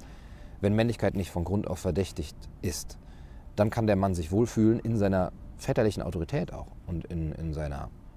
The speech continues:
männlichen, äh, Seite, weil es nicht von Grund auf verdächtigt ist. Und dann kann er anwesend sein und weiterhin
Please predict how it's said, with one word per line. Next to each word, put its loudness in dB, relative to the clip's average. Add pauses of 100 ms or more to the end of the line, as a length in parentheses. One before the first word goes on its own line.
(280)
männlichen, 0 (100)
äh, -10
Seite, 4 (760)
weil 6
es 2
nicht 0
von 2
Grund 2
auf -6
verdächtigt 0
ist. -14
Und 2
dann 6 (400)
kann 0
er 0
anwesend 2
sein -2 (480)
und 2
weiterhin 4